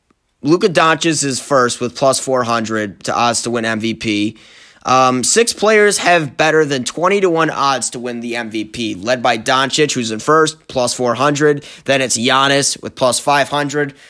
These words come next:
Then LeBron with plus eight hundred. Then A D with plus nine hundred. And then Steph plus one th-, plus eleven hundred.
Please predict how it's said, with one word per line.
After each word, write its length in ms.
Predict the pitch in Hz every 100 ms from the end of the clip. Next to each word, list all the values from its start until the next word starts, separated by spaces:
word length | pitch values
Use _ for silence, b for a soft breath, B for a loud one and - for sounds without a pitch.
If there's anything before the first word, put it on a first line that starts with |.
| B
Then 200 | - 135
LeBron 640 | 127 101 131 135 135 135 123
with 180 | 113 -
plus 300 | 131 123 123
eight 160 | 147
hundred. 500 | 135 143 139 139 139 b b -
Then 220 | 135 135
A 260 | 95 139
D 480 | 123 131 143 143 139 -
with 160 | 117 -
plus 340 | 131 117 -
nine 280 | 127 131 120
hundred. 480 | 127 123 123 110 B B B
And 120 | 123
then 200 | 120 120
Steph 720 | - - 135 127 123 - - _ -
plus 360 | - 156 151 120
one 380 | 110 131 135
th-, 160 | - 113 _ _
plus 240 | 147 147 139
eleven 260 | 139 135
hundred. 560 | 127 135 123 131 123